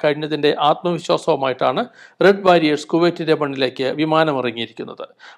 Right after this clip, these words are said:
വരും ദിവസങ്ങളിൽ കോച്ച് റാഷിദ് ജാബിറിന്റെ നേതൃത്വത്തിൽ ടീം ഊർജിത പരിശീലനത്തിൽ ഏർപ്പെടും.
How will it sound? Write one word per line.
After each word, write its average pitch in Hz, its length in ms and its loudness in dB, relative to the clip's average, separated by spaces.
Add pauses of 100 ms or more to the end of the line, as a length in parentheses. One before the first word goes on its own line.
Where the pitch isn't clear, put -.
വരും 240 260 6
ദിവസങ്ങളിൽ 202 500 2
കോച്ച് 170 360 0
റാഷിദ് 170 520 2
ജാബിറിന്റെ 156 520 4
നേതൃത്വത്തിൽ 139 640 -4 (320)
ടീം 165 140 0 (100)
ഊർജിത 202 380 4
പരിശീലനത്തിൽ 165 720 0
ഏർപ്പെടും. - 340 -4